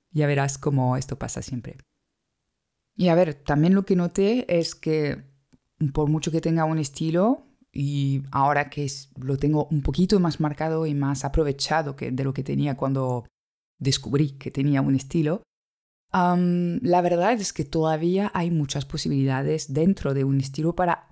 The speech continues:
poder adaptarse al negocio que te contrata, ¿vale?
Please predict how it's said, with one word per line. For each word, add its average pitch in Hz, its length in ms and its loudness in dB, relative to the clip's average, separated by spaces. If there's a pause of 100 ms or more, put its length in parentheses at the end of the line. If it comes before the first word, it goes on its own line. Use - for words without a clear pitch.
(100)
poder 170 380 -2
adaptarse 160 960 -2 (400)
al 175 160 2
negocio 151 400 2
que 147 120 -2
te 143 120 -2
contrata, 139 560 -2
¿vale? 165 320 -4